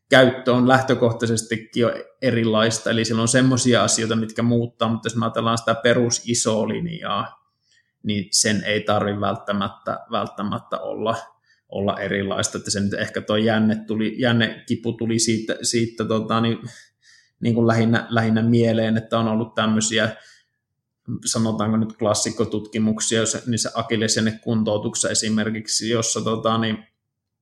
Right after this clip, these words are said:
oli lähtökohtaisesti harjoitteluintensiteetti määritelty niin, että jos ei se harjoittelu aiheuttanut kipua, niin se oli liian, liian kevyttä harjoittelua. Eli,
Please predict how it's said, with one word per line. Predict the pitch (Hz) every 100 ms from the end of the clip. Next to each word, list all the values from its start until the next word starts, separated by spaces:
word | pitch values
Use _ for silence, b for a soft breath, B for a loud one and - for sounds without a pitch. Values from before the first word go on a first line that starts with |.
| _ _ B B
oli | 123 123 117
lähtökohtaisesti | 127 120 - 117 110 - 117 113 - 110 -
harjoitteluintensiteetti | 123 123 117 127 127 - 165 127 113 104 113 110 117
määritelty | 113 110 113 113 110 113
niin, | 113 113 110
että | 113 - 110 110 B B B
jos | - 107 107
ei | 110
se | 123
harjoittelu | 117 117 107 104 - 110 110 - _ _
aiheuttanut | 127 117 113 110 113 117 -
kipua, | 120 120 113
niin | 113
se | 110
oli | 117 117
liian, | 120 120 117 120 B B -
liian | 123 120 120
kevyttä | 151 131 110 107 -
harjoittelua. | - 95 107 - _ 113 117 113 -
Eli, | 110 113